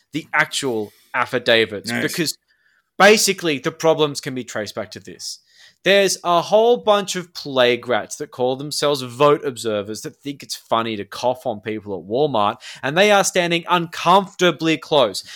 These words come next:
Speaker 1: to people being paid around minimum wage to count votes around the clock. While they try to get on with counting said votes, they are showing that, oh,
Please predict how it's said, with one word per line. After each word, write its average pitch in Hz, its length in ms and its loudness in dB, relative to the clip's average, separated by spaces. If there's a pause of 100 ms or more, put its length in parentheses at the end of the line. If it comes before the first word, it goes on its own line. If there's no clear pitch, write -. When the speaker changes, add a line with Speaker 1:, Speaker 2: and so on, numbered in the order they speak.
(140)
Speaker 1:
to 160 80 -4
people 180 260 -2
being 170 380 0
paid 170 460 4
around 180 760 4
minimum 175 540 2
wage 123 460 2
to 147 100 -6
count 135 440 -2
votes 147 320 2
around 135 360 0
the 117 80 -8
clock. - 640 -14 (380)
While 214 300 6
they 220 220 4
try 185 280 2
to 165 60 2
get 127 380 0
on 262 260 6
with 156 200 0
counting 120 440 -6
said 113 320 -4
votes, 110 340 -2 (360)
they 170 320 4
are 180 200 6
showing 175 580 -2 (200)
that, 170 280 2 (100)
oh, 240 400 6